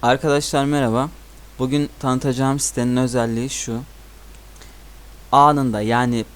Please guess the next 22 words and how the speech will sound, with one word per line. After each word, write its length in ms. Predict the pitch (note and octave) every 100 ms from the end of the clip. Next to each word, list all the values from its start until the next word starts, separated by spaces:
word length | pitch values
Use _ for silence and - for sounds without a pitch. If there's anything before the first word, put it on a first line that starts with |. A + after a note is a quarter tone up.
| C3+
pa-, 600 | B2+ A2+ A2 G#2+ G#2+ G#2
e, 40 |
Satoshi'yi 640 | - B2+ A2+ C3+ - C3
kazanır 500 | A#2+ B2+ A2+ B2 C#3+
kazanmaz 680 | D3 C3 A#2 A2 A#2 C#3+ F3 - - - - - -
anında 520 | B2 B2 B2+ C3+ C#3
hesabınıza 760 | C3 A2+ A#2 G#2+ A2 G#2+ C3+ C3 -
yatıyor 420 | A#2 A2+ A2+ G#2 - - -
kazandığınız 540 | - A2+ G#2+ G#2+ G#2 G#2+
Satoshi. 540 | - G#2+ A2 - A2 - - - - - -
Siteyi 360 | - C3+ C#3+
tanıtayım 480 | C#3+ C#3 A2 - G#2+
önce. 320 | G#2 G#2 C3+ E3+ - - - -
Keno 300 | - C3+ B2+
Bitcoin 460 | B2 - A#2 G#2+ B2 - - - - -
adı. 300 | A2 G#2 A#2 D3 - - - - - - -
Şuradan 460 | - D3+ C3+ C#3+ B2+ A2+
birkaç 300 | B2+ C#3+ C3+
tane 240 | C3+ C3
daha 160 | B2+ B2+
özellik 380 | A#2 A2+ G#2+ -
göstereceğim. 680 | A2 - G#2+ G#2 B2 C3